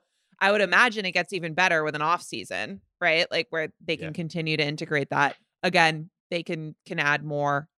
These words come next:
Speaker 1: um, in the later rounds too, but it would have been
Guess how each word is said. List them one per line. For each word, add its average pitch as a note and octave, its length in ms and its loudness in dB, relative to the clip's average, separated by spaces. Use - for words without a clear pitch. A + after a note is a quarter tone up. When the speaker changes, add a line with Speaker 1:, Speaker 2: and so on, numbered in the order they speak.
Speaker 1:
um, D3 600 2
in F#3+ 120 -2
the F3 80 -2
later E3 260 2
rounds D3+ 380 -2
too, D3+ 340 0
but D3 380 4
it C4+ 100 0
would D4+ 120 -2
have E4 160 -6
been D4+ 320 0